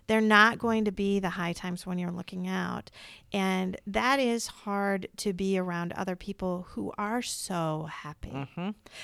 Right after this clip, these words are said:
Speaker 1: I think about my Andy that way. Andy loved Christmas time, loved it
Speaker 2: Mm-hmm.
Speaker 1: and was so happy at Christmas time. I mean, I told you about the village. He
Speaker 2: Right.
Speaker 1: couldn't wait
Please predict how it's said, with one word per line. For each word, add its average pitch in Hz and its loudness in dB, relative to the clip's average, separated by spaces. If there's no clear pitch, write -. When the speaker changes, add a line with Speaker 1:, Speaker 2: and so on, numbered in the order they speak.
Speaker 1:
I 285 6
think 392 2
about 285 4
my 269 0
Andy 262 0
that 185 -4
way. 180 -6
Andy 294 2
loved 233 8
Christmas - -16
time, - -20
loved 381 -4
it 190 -6
Speaker 2:
Mm-hmm. 214 2
Speaker 1:
and 262 4
was 269 2
so 330 6
happy 277 2
at 247 -4
Christmas - -8
time. 220 -4
I 240 0
mean, 226 2
I 233 2
told 294 0
you 311 2
about 233 2
the 208 0
village. 214 0
He 240 0
Speaker 2:
Right. 208 8
Speaker 1:
couldn't 285 2
wait 220 2